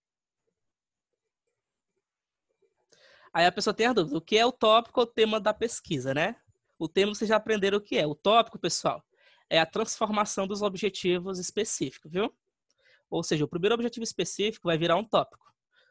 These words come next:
O segundo objetivo vai virar outro tópico. O terceiro objetivo específico vai virar outro tópico. Se você trabalhar mais de quatro objetivos específicos, cada, é só colocar na cabeça que cada objetivo específico ele vai ser um tópico de produzir. Você vai ter que escrever sobre cada um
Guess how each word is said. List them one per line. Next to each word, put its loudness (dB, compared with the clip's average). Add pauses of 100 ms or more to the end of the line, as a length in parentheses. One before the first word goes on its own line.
(140)
O -8
segundo -6
objetivo -6
vai 0
virar 2
outro -2
tópico. -2
O -12
terceiro -6
objetivo -8
específico -6
vai 0
virar 2
outro -4
tópico. 0
Se -10
você -4
trabalhar -2
mais 0
de -16
quatro 0
objetivos -4
específicos, -4
cada, 0 (400)
é -4
só 0
colocar 0
na 2
cabeça -2
que -4
cada 0
objetivo -4
específico -8
ele -4
vai 0
ser -10
um -8
tópico -4
de -12
produzir. -4
Você -8
vai -4
ter -10
que -14
escrever -2 (500)
sobre 0 (320)
cada 0
um -2